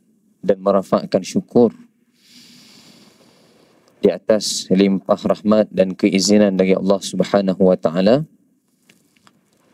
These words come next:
Hinggalah ke saat ini, kita masih lagi mengecapi nikmat kehidupan yang dipinjamkan. Dan insya-Allah, kita manfaatkan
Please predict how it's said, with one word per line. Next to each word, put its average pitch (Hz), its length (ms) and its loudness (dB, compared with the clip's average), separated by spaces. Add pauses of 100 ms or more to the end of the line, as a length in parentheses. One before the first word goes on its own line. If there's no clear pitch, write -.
(260)
Hinggalah 120 560 0
ke 120 80 2
saat 101 400 2
ini, 131 560 0 (560)
kita 110 240 -2
masih 101 400 0
lagi 104 320 2
mengecapi 101 720 2
nikmat 101 480 0
kehidupan 110 720 -2 (240)
yang 95 240 -2
dipinjamkan. 92 640 -2 (2750)
Dan 104 160 0
insya-Allah, 104 480 0 (960)
kita - 240 -6
manfaatkan 117 1120 0